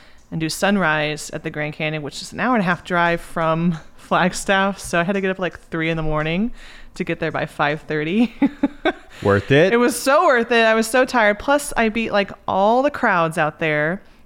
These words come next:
Speaker 1: Um, I was out there, like, on the trail with nobody around me.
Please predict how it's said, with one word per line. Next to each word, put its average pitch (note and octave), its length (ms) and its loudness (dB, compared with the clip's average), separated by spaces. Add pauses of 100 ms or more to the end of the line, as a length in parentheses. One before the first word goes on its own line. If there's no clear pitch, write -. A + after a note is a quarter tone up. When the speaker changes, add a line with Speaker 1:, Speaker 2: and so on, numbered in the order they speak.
Speaker 1:
Um, F3 460 0
I F#3+ 120 2
was A3+ 160 2
out G3 180 2
there, F#3 200 2
like, D#3 200 2 (340)
on F#3 180 2
the G3+ 80 0
trail E3 400 2
with D#3 200 -6
nobody E3 520 -2
around B2+ 300 -2
me. G#2+ 300 -8